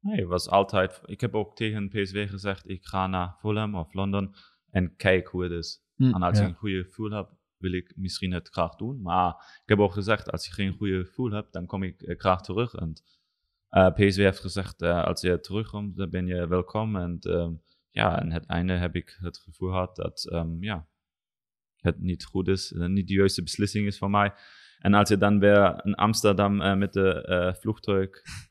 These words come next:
Speaker 1: landt en dan terug naar Eindhoven rijdt en je ziet jouw vriendin, ehm, is gelukkig en, eh,
Speaker 3: Ja, ja.
Speaker 2: Ja,
Speaker 1: je
Speaker 2: was
Speaker 1: hebt
Speaker 2: dat
Speaker 1: een,
Speaker 2: meteen
Speaker 1: ja,
Speaker 2: gewoon
Speaker 1: je hebt
Speaker 2: gelukkig?
Speaker 1: een gevoel, eh, dat je, ja, weer een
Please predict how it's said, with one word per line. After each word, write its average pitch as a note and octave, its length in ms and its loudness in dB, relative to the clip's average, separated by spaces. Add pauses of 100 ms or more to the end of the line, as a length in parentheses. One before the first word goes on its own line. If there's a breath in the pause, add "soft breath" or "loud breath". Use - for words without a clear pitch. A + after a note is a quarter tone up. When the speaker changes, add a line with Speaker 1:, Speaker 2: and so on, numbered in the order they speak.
Speaker 1:
landt G2+ 360 -2
en F#2 100 -2
dan F#2 240 4
terug G2+ 440 -2
naar F#2+ 340 -2
Eindhoven G2 400 -2
rijdt F#2 220 -2
en F2+ 120 -6
je F2+ 100 -6
ziet G2 260 -8
jouw F2+ 300 0
vriendin, F#2 540 -4
ehm, E2+ 260 -4 (380)
is - 220 -8
gelukkig F2+ 540 -2
en, E2 520 -10
eh, E2+ 140 -6
Speaker 3:
Ja, A2+ 80 4
ja. G2 80 4 (200)
Speaker 2:
Ja, - 0 -
Speaker 1:
je - 20 -
Speaker 2:
was C3 160 8
Speaker 1:
hebt - 140 10
Speaker 2:
dat - 100 6
Speaker 1:
een, G2+ 80 2
Speaker 2:
meteen C#3 220 4
Speaker 1:
ja, B2 260 6
Speaker 2:
gewoon A#2 140 6
Speaker 1:
je B2 60 4
hebt B2+ 120 2
Speaker 2:
gelukkig? C#3 320 4
Speaker 1:
een - 60 2
gevoel, B2 440 0
eh, G2+ 200 4
dat G#2 220 0
je, F#2+ 460 -2
ja, - 360 -4
weer G2+ 120 -4
een F#2+ 220 -6